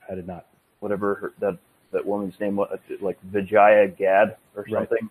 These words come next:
Speaker 1: I heard
Speaker 2: Something
Speaker 1: about
Speaker 2: like
Speaker 1: this.
Speaker 2: that.
Speaker 1: I saw a clip.
Speaker 2: Yeah, and, and, like, this is, you, you talk about scary stuff. This is scary to me. It's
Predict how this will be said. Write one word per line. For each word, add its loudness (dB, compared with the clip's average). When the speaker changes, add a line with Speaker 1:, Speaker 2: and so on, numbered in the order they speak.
Speaker 1:
I -8
heard 0
Speaker 2:
Something 0
Speaker 1:
about 2
Speaker 2:
like -10
Speaker 1:
this. -
Speaker 2:
that. 4
Speaker 1:
I -12
saw -2
a -4
clip. -8
Speaker 2:
Yeah, 8
and, 2
and, 4
like, 8
this 0
is, -2
you, 0
you 0
talk 6
about 2
scary 0
stuff. 0
This -2
is -6
scary -4
to -14
me. -8
It's -4